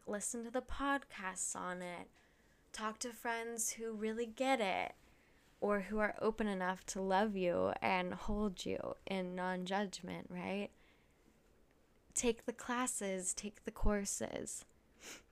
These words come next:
and make the Pinterest boards. I, I make a vision board every single month.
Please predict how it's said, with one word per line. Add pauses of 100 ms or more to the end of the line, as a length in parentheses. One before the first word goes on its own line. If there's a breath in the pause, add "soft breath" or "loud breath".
(320)
and
make
the
Pinterest
boards.
I, (160)
I
make
a
vision
board
every
single
month.